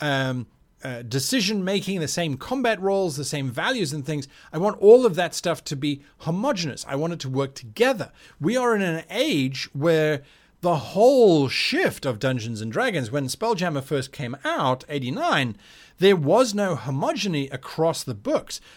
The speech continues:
The books were kind of written, sometimes they're written in complete isolation of other stuff. Um, there are, there, the rules were not streamlined, which is not a problem. Uh, we had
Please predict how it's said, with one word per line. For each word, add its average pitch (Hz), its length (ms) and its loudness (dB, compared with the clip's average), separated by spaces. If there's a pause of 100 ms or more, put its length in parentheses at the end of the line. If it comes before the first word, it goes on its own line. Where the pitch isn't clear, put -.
(100)
The 156 80 -4
books 165 280 -2
were 180 100 -2
kind 165 260 -4
of 123 100 -2
written, 214 440 -2 (220)
sometimes 180 340 -2
they're 131 80 0
written 127 340 -6
in 113 140 -6
complete 147 440 -4
isolation 135 640 -2
of 107 320 -10
other 196 240 2
stuff. 190 380 -4 (400)
Um, 123 500 -2 (1160)
there 160 280 2
are, 151 240 2
there, 143 520 -2 (280)
the 143 200 0
rules 151 500 0
were 143 100 0
not 202 260 -2
streamlined, 160 840 -4 (340)
which 214 220 0
is 214 160 -2
not 277 180 4
a 170 80 4
problem. 156 800 0 (240)
Uh, 196 140 -10 (260)
we 180 180 2
had 170 400 0